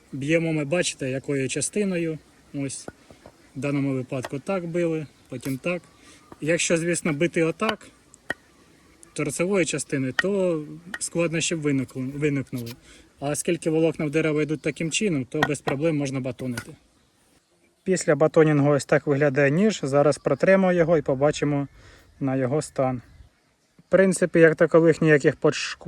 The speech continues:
пошкоджень фарби я не бачу. Е, попередньо тут були певні пошкодження, можна ще протерти. І ось так він виглядає після батонінгу.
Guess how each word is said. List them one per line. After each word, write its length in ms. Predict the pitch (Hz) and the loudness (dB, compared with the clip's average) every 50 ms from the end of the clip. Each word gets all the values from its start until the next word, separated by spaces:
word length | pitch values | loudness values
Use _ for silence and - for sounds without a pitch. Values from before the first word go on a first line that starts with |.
| - | -2
пошкоджень 580 | - 165 143 - - 170 160 147 135 147 143 131 | 0 0 0 2 4 4 4 6 6 2 2 2
фарби 380 | - - 151 139 139 135 139 135 | 2 2 2 4 4 2 2 2
я 120 | 139 135 | 2 2
не 100 | 135 135 | 2 2
бачу. 440 | 139 165 190 196 - - 180 175 170 - _ _ _ - - - - - - - _ _ _ - - | 4 4 4 4 4 2 -2 -4 -4 -6 _ _ _ -20 -20 -20 -20 -20 -20 -20 _ _ _ -12 -8
Е, 120 | 139 - 135 143 - - | -6 -6 -6 -8 -4 0
попередньо 480 | - 151 127 - 151 151 147 139 143 127 | 2 4 6 6 6 6 6 6 4 2
тут 160 | - 147 127 | 0 -2 0
були 240 | 127 156 180 196 185 | 2 4 4 4 6
певні 260 | - 185 175 170 165 | 6 6 6 6 4
пошкодження, 600 | 156 - 156 - - - 165 143 147 147 143 139 | 2 2 0 2 2 2 4 4 4 4 4 4
можна 320 | 143 147 147 135 139 139 | 4 4 2 2 2 0
ще 380 | 127 - - 147 135 135 139 - - 175 - | -2 2 2 4 4 4 2 0 -4 -6 -2
протерти. 640 | 147 139 139 - 190 190 185 175 - 175 165 160 - - _ _ - - - - - - _ _ _ _ - | 0 0 2 4 4 4 4 4 2 0 0 0 -2 -8 _ _ -20 -20 -20 -20 -20 -20 _ _ _ _ -6
І 340 | 170 185 190 185 180 175 165 160 - - _ - - _ - _ _ _ _ _ _ _ _ _ - - - - 640 640 622 622 762 807 831 807 784 807 784 784 784 762 _ _ _ _ 740 740 762 _ _ _ - - _ _ - - - - | -2 0 2 4 4 4 2 2 -2 -10 _ -20 -20 _ -20 _ _ _ _ _ _ _ _ _ -20 -20 -20 -20 -20 -20 _ _ -20 -20 -20 -20 -20 -20 -20 -20 -20 -20 _ _ _ _ -20 -20 _ _ _ _ -20 -20 _ _ -20 -20 -14 -8
ось 160 | - 135 - - | -6 -6 -6 -2
так 240 | - 147 143 - | 0 0 0 2
він 100 | 147 139 | 0 0
виглядає 420 | 135 127 131 135 131 131 143 143 131 | 0 2 2 2 2 4 2 2 2
після 280 | - 139 127 - 147 | 0 -2 -4 -2 -2
батонінгу. 580 | 131 127 127 - - 131 127 127 120 113 113 | -2 -2 -4 -2 -2 -2 -2 -2 -4 -6 -8